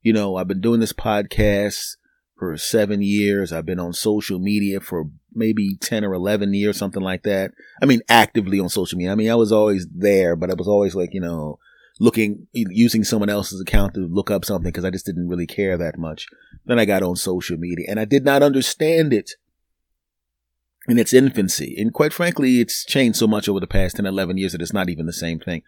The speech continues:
But in the beginning, it was very, very similar to stand-up comedy when I started doing stand-up comedy.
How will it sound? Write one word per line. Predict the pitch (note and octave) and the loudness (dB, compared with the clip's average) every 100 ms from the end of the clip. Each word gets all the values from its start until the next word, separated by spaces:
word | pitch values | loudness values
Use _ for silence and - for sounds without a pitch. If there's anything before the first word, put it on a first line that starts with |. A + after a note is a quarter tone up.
| _ _ _ _ | _ _ _ _
But | B3+ | 2
in | C#4 | 4
the | B3+ | 4
beginning, | G3+ C#3+ F3+ D#3+ C3 | 2 2 4 6 6
it | A2+ | 4
was | G#2 | 2
very, | G2+ A2+ D3 D#3+ D3 | 0 0 2 4 2
very | C3 C3 A2+ | 2 4 4
similar | G#2+ - A2 G#2 G2+ | 2 0 0 2 0
to | - | -4
stand-up | - - G2 F#2+ F2+ F2 | -6 -4 -2 -2 -4 -6
comedy | - G2+ F#2 F#2 | -6 -6 -4 -4
when | F2 | -4
I | F2 | -6
started | - F#2+ F2+ | -6 -6 -6
doing | E2+ E2 D#2+ | -6 -6 -6
stand-up | - D2+ C#2+ - | -8 -8 -8 -12
comedy. | - - - - - | -14 -16 -16 -20 -20